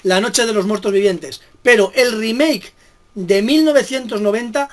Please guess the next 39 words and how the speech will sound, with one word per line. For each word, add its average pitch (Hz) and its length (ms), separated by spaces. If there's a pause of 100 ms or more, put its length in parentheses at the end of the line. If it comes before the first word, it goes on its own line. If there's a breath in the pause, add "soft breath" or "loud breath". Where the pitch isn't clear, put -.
(220 loud breath)
dirigido 202 580
por 185 180
Tom 262 200
Savini, 233 500 (320 soft breath)
producido 214 840
y 214 120
supervisado 247 720
por 185 160
George 180 240
Romero. 135 340 (1160 loud breath)
¿Qué 370 100
ocurre? 247 380
¿Por 190 220
qué 302 120
no 285 160
cojo 247 320
la 208 80
antigua? 160 400
Bien, 151 240 (320 soft breath)
porque 190 280
esta 269 180
es 254 180
muchísimo 196 440
mejor. 165 280
De 220 140
hecho, 285 180
os 214 80
voy 233 120
a 226 60
comentar 220 360
que 254 80
esta 285 180
película 226 400
para 185 160
mí 220 60
es 233 100
la 226 140
mejor 214 300
película 180 600